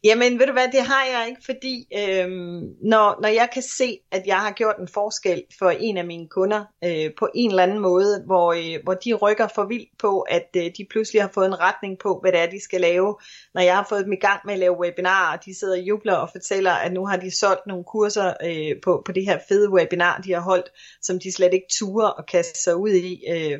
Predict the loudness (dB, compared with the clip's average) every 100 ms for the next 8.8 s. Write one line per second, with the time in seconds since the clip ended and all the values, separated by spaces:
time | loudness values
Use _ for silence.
0 | 0 0 0 -10 -2 2 2 2 -2 -6
1 | -12 -20 -20 _ 0 2 2 0 -2 -2
2 | -2 -2 -4 -8 -2 -2 4 2 4 2
3 | 2 -2 -2 -6 -10 -12 -6 -6 -6 -10
4 | -6 -6 -6 -8 -8 -10 0 2 2 0
5 | -10 -20 _ -2 0 0 0 0 -2 -4
6 | -2 -2 2 4 4 4 2 -4 -20 -20
7 | _ 0 2 2 -2 -4 2 4 6 6
8 | 4 2 0 0 2 4 4